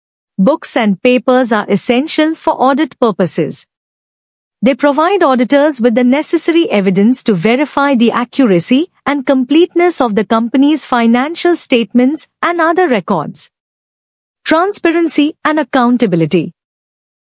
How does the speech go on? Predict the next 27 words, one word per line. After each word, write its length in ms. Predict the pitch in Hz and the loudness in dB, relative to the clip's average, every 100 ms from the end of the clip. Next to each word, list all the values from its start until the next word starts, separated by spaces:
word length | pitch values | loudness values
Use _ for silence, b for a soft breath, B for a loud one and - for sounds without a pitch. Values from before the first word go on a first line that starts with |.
| _ | _
Proper 320 | - 320 349 440 | -2 0 2 0
documentation 920 | 311 311 311 262 240 262 262 302 294 | 0 0 0 2 2 2 2 -2 -2
enhances 680 | 247 226 240 311 320 359 - | 0 0 0 -2 0 -2 0
transparency 880 | - 214 202 226 180 180 - 269 359 - | -2 0 0 -2 0 0 2 -2 -2 -2
and 120 | 240 | -2
accountability 880 | 208 240 240 269 226 180 170 233 262 | 0 0 0 0 0 0 2 0 2
within 340 | 196 247 320 | 2 2 2
the 100 | 349 | -2
company. 540 | - 196 156 170 160 175 _ _ _ _ _ _ _ _ _ - | 0 -2 -2 -2 -2 -4 _ _ _ _ _ _ _ _ _ -4
It 160 | 320 | 0
ensures 600 | 302 359 - 330 320 339 | 0 -2 0 2 2 0
that 200 | 247 233 - | -2 -4 0
all 260 | 277 381 | 0 0
transactions 800 | 381 285 233 220 247 - 330 320 | 0 0 2 2 -2 -2 0 2
and 160 | 262 202 | 2 2
decisions 540 | 214 - 294 339 330 | 0 0 0 0 0
are 100 | 226 | 0
recorded 540 | 190 180 247 254 285 - - | 0 0 0 2 0 -2 -2
and 200 | 226 202 | -2 0
can 200 | 254 262 | 0 2
be 140 | 254 | 2
reviewed 500 | 208 202 240 311 254 | 2 2 2 2 2
by 140 | 220 214 | -2 -2
stakeholders, 920 | - - 262 - 214 190 170 196 - - _ | -2 0 0 0 0 2 0 0 -4 -12 _
including 560 | - 311 302 349 359 370 | -2 0 2 2 2 0
shareholders, 920 | - 294 311 233 202 180 170 254 - _ - | -2 0 0 0 0 2 0 -2 -4 _ 0
directors, 800 | 254 269 330 - 262 240 294 | 0 2 -2 -2 -2 0 -2